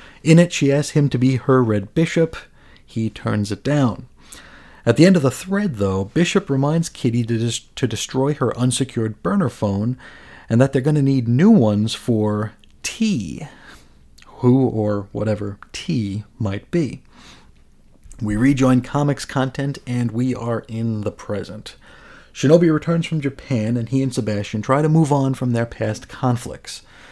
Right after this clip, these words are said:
The elder Shaw says he just witnessed Xavier and Apocalypse shaking hands, which says to him that anything is possible. He also tells his son that, uh, their, quote, "red ambition" didn't quite pay off, uh, but he still has a,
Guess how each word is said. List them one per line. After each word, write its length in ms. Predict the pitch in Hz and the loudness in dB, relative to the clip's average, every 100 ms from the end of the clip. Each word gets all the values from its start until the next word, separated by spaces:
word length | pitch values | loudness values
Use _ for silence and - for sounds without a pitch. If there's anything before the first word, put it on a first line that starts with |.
| - - - - | -20 -20 -20 -6
The 160 | 113 | -4
elder 340 | 110 113 110 117 | -2 -4 -2 -2
Shaw 280 | - 117 120 | 0 0 2
says 240 | 120 113 | 0 0
he 100 | 175 | -2
just 240 | 175 170 | -2 0
witnessed 400 | 143 147 147 139 | 0 0 -2 -6
Xavier 500 | 117 117 143 175 170 | -6 -2 0 0 0
and 100 | 165 | -2
Apocalypse 580 | 151 156 151 151 110 - | -2 0 0 2 0 0
shaking 300 | - 104 95 | -2 -2 -2
hands, 380 | 92 98 101 104 | -6 -6 -6 -6
which 340 | 123 - - - | -8 -8 -16 -10
says 220 | - 214 | -2 0
to 60 | 185 | 4
him 140 | 170 | 4
that 160 | 160 139 | 6 4
anything 380 | 143 135 120 104 | 4 2 0 -2
is 120 | 98 | -4
possible. 640 | - 110 104 85 62 - - _ - - - - - | -4 -4 -4 -8 -12 -16 -18 _ -20 -20 -20 -20 -6
He 120 | - | 4
also 220 | 139 131 | 4 4
tells 240 | 131 139 127 | 4 4 2
his 120 | 117 | 0
son 240 | 143 139 | 2 4
that, 320 | 127 123 113 127 | 4 2 2 0
uh, 180 | 117 | 0
their, 480 | 110 127 135 127 113 - - - | 2 4 6 6 4 -2 -20 -20
quote, 340 | - 139 123 - | -2 2 2 0
"red 320 | 110 120 131 | 0 2 4
ambition" 640 | 131 127 120 123 - 95 101 - | 4 4 4 2 2 -4 -4 -10
didn't 380 | - 208 190 170 | -6 -2 0 0
quite 460 | - 127 120 120 - | -2 -4 -2 -4 -8
pay 300 | - 101 98 | -10 -6 -6
off, 520 | - 78 - - - - | -8 -12 -14 -18 -18 -10
uh, 400 | 120 117 117 120 | -6 -4 -6 -4
but 160 | 147 | -2
he 80 | 165 | -2
still 280 | - - 160 | -4 -2 -2
has 280 | 143 143 127 | 2 2 4
a, 240 | 127 123 | 2 2